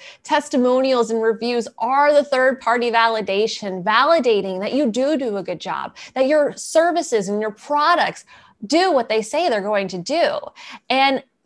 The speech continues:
third-party validation, you know, it might be one of the oldest forms of marketing, word of mouth. However, it's still one of the most reliable. Sites like Yelp wouldn't be in existence if we didn't care what other people thought.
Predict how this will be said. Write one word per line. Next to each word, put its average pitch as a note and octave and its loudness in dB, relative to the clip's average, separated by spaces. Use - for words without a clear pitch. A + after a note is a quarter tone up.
third-party F4+ 2
validation, C#4 -2
you B3 -2
know, A#3 -2
it G#3+ -4
might D#4 -2
be E4 -2
one B3+ 0
of A3 -2
the G#3 -4
oldest B3 2
forms G3 -8
of F#3+ -8
marketing, G3 -4
word G3 -2
of F#3+ -10
mouth. F#3 -6
However, D#4+ 0
it's - -10
still F#4 -2
one D#4+ 4
of D4+ 2
the C4 0
most B3+ -4
reliable. G#3 -4
Sites - 0
like A3+ 0
Yelp A3 0
wouldn't A#3 0
be D4 0
in C#4 0
existence G#3+ -6
if A#3 -4
we B3+ 0
didn't C4+ -4
care B3 -4
what A3+ -4
other A#3+ 0
people A3+ -10
thought. - -8